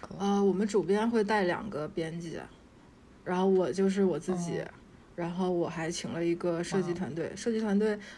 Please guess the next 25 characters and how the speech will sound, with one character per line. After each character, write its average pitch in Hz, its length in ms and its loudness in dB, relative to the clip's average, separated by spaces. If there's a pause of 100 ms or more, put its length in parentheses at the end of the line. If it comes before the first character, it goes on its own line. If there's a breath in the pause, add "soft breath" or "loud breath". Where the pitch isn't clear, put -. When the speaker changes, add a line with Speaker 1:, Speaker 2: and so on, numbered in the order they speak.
Speaker 2:
呃， 175 540 0 (260)
设 247 200 -2
计 226 120 0
师 247 400 0 (240 loud breath)
他 247 240 0
是 233 200 2
兼 240 280 4
职， 175 240 0
所 220 160 2
以 220 40 4
他 202 160 0
有 214 140 2
时 180 80 -4
候 170 80 0
会 196 240 4
叫 202 220 0
他 196 100 4
朋 190 160 0
友 180 80 -2
帮 196 220 0
忙， 190 280 0
是 190 140 -4
两 175 180 -4
个 139 80 -8
人。 107 200 -4